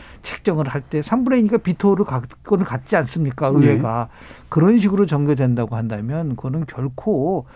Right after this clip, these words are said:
Speaker 1: 지금 나오고 있는 서울 시민들의 표심을 제대로 읽지 못하는 거다.
Speaker 2: 음.
Speaker 1: 그런 의미에서 봤을 때 오히려 더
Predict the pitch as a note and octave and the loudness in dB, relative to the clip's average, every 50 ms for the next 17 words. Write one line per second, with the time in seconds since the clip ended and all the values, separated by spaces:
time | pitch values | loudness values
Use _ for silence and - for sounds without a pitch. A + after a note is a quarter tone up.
0 | - - - - - - - - - D3 C#3 D3+ D3+ C#3+ C#3 A2 G2 A2+ B2 B2 | -20 -20 -20 -20 -20 -20 -20 -6 -4 0 2 2 2 2 2 0 0 0 0 0
1 | A#2+ A#2+ C#3 D#3+ F3+ G3+ G#3 - - - - - - - - - - G#3+ F#3+ E3 | 0 0 0 0 0 0 -2 -4 -8 -18 -20 -20 -20 -20 -8 -2 0 2 2 0
2 | - - F#3+ F3 D#3+ D3+ C#3 B2+ B2 A#2 B2 B2 - - G3 F3 - - C3 B2 | -2 -2 -2 0 0 2 0 0 -2 -2 -4 -6 -6 -6 -8 -6 -4 -2 -2 0
3 | D3 F3+ G3 D3+ B2+ - - - - - - - - C3+ B2 B2+ D3+ E3+ D3+ A#2 | 0 0 -2 -4 -6 -10 -18 -20 -20 -20 -20 -10 -6 -2 0 2 2 2 2 -2
4 | - - F3+ D#3+ C3 B2 - B2 A#2 A2 A2 A2 - - G#2+ A2+ B2 B2+ C3 B2+ | -2 -4 -4 -2 -2 -4 -6 -8 -8 -8 -8 -10 -10 -12 -12 -12 -12 -12 -12 -14
5 | - - D#3+ B2+ G#2+ F#2+ E2 - E3+ F3+ G3+ G3+ G3 F3 F3 D#3 - F#3+ D#3 D3 | -6 -2 0 0 0 0 0 2 2 4 4 4 4 4 2 0 0 0 0 0
6 | B2+ - - C3 A#2+ - - F3+ F3 - D3 C#3+ D#3 D3+ D#3 G3 G3 F3+ - F#3+ | -2 -2 -4 -6 -6 -4 -4 -4 -2 0 2 2 4 4 4 2 2 2 2 2
7 | G#3+ B3+ | 2 2